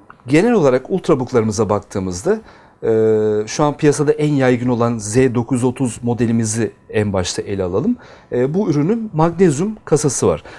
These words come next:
Magnezyum kasa deyince, e, bir takım değerleri de aslında ortaya koymak lazım. E, plastik alaşımlı bir kasaya göre on üç kat daha sağlamdır ve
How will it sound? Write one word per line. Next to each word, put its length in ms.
Magnezyum 580
kasa 360
deyince, 460
e, 400
bir 60
takım 380
değerleri 360
de 60
aslında 400
ortaya 300
koymak 380
lazım. 380
E, 200
plastik 520
alaşımlı 460
bir 100
kasaya 360
göre 220
on 120
üç 200
kat 220
daha 160
sağlamdır 600
ve 160